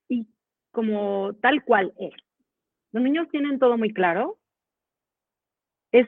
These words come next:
es increíble, pero lo que, o sea, todo lo que le imponen es lo que se les dificulta a ellos igual. No se van porque sus papás no pueden lograr entender o conceptualizar lo que está sucediendo,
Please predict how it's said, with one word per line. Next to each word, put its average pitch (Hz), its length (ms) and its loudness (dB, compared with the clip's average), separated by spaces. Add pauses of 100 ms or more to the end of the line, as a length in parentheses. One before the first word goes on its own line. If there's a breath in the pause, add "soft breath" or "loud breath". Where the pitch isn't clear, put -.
es 269 140 0
increíble, 254 540 4
pero 277 420 4 (180)
lo 226 280 0
que, 220 300 2 (600)
o - 40 -20
sea, 220 140 -4
todo 294 180 -2
lo 330 100 0
que 277 140 -4
le 240 100 0
imponen 220 580 -2 (260)
es 233 220 2
lo 254 240 0
que 214 300 2 (100)
se 220 80 -2
les 214 220 4
dificulta 220 520 0
a 247 80 4
ellos 240 240 -4
igual. 208 520 2 (340)
No 294 180 0
se 349 140 2
van 277 300 4
porque 254 220 -4
sus 220 160 -6
papás 240 400 0
no 254 220 -4
pueden 226 240 -4
lograr 220 300 0
entender 208 560 -2
o 202 60 -2
conceptualizar 196 800 2
lo 226 100 4
que 202 80 -14
está 196 160 -10
sucediendo, 196 640 -4